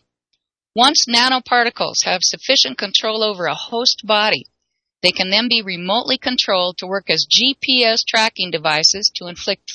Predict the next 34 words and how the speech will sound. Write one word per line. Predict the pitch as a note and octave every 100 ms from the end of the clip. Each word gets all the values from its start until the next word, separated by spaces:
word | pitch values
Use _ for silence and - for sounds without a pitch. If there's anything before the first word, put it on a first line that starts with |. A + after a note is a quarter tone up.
| -
physical | B3 C4 C4
pain | B3+ A#3+ A#3+
and | B3
disease, | A#3+ A3+ A#3+ B3 C4
to | - -
influence | A#3+ - A3+ A3 F3
emotional | E3+ G#3 - A#3+ A#3+
states, | - A#3+ C4 - - - _
to | -
cause | - E3 E3
memory | F#3 A3 B3+ B3
lapses, | A#3 A#3 - B3+ -
to | F#3
read | F3+ F3 D#3+
brain | G3+ A3+
patterns, | C4+ G#3 G3+ G3 G3+ - - - - F#3+
and | F#3 - _ _ _ _ _ - -
even | - A3 G#3+
to | G#3 G3+
remotely | F3 F3 G3+ A#3 B3
influence | A3+ G3+ G#3 - F#3 E3 -
thoughts. | A#3 G#3+ - -
And | F#3+
now, | F#3+ -
Charlie, | C4 A#3 A3+
you | A3+ C4
remember | B3+ B3 A3
you've | G3+ B3 A#3
met | A#3 -
Jesse | D#3+ A3 B3+ B3+
Beltran | A3 A3 - A3 G#3
and | F#3
Lars | F#3 F#3 F#3 -
Dredgaard, | G3 F#3+ E3+ D#3+